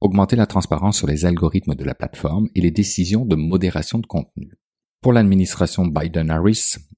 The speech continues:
les plateformes technologiques sont notoirement opaques et leurs décisions concernant le contenu affiché pour un utilisateur donné et quand et comment supprimer le contenu de leur site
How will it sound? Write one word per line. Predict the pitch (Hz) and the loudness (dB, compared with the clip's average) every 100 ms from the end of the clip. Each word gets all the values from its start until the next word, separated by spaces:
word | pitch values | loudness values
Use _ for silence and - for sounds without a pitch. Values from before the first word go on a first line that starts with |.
| - | 0
les | 101 | 2
plateformes | - 98 - 101 | 2 -2 0 0
technologiques | - - 78 71 80 95 | 0 -2 0 0 0 0
sont | - - 73 | -2 -4 -2
notoirement | 78 104 - 87 80 78 90 _ | 0 0 0 -6 -4 -6 -6 _
opaques | - - - - _ _ - - _ | -6 -6 -8 -18 _ _ -20 -20 _
et | 82 | -4
leurs | 76 | -2
décisions | 78 95 - 95 98 | 2 0 0 0 0
concernant | 90 82 82 80 | -2 -2 -2 0
le | 78 | 0
contenu | - 107 101 110 107 | 0 0 2 2 4
affiché | 98 - 95 - 92 | 2 0 -2 0 -4
pour | - | -4
un | 76 | -4
utilisateur | 78 - 80 76 76 80 | -4 -4 -4 -2 -2 -2
donné | 78 80 76 67 - | -2 0 -2 -4 -6
et | 71 | -6
quand | - 101 | -2 0
et | 95 | 0
comment | - 101 101 107 | 2 2 2 0
supprimer | - 107 - 107 | -4 -6 0 0
le | 101 | 2
contenu | 104 101 - | 2 2 0
de | 87 73 | 0 0
leur | 90 | -2
site | - - 135 | -2 -2 -2